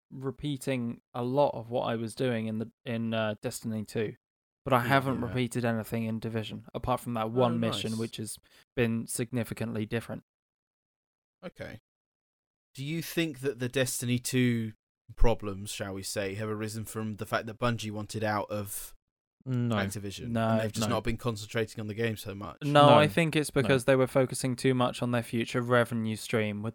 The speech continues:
Speaker 1: the D L C, and then
Speaker 2: Yeah.
Speaker 3: Right,
Speaker 1: they
Speaker 3: the
Speaker 1: held
Speaker 3: base
Speaker 1: back
Speaker 3: game was
Speaker 1: content
Speaker 3: not
Speaker 1: for the game.
Speaker 3: Yeah.
Speaker 2: Yeah, they, they pulled exactly what they did with Destiny one,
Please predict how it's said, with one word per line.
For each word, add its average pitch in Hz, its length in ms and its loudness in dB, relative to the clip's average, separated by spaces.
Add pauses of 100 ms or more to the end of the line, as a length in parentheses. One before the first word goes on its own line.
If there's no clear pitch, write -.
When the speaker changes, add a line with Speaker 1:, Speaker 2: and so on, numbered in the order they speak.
Speaker 1:
the 110 60 -10
D 113 200 -2
L 107 160 2
C, 131 400 -4 (280)
and 123 220 0
then 117 200 6
Speaker 2:
Yeah. 110 120 0 (300)
Speaker 3:
Right, 104 180 0
Speaker 1:
they 120 140 6
Speaker 3:
the 113 80 0
Speaker 1:
held 120 280 6
Speaker 3:
base 117 100 4
Speaker 1:
back 117 200 2
Speaker 3:
game 101 160 -4
was 98 80 -6
Speaker 1:
content 117 460 2
Speaker 3:
not - 140 -6
Speaker 1:
for 113 320 2
the 110 120 -4
game. 101 340 -2
Speaker 3:
Yeah. 95 180 -6
Speaker 2:
Yeah, - 40 -10 (220)
they, 135 120 0
they 123 260 0
pulled 120 340 0
exactly 117 480 0
what 113 180 0
they 110 120 0
did 107 180 0
with 104 160 -4
Destiny 104 460 -2
one, 110 480 4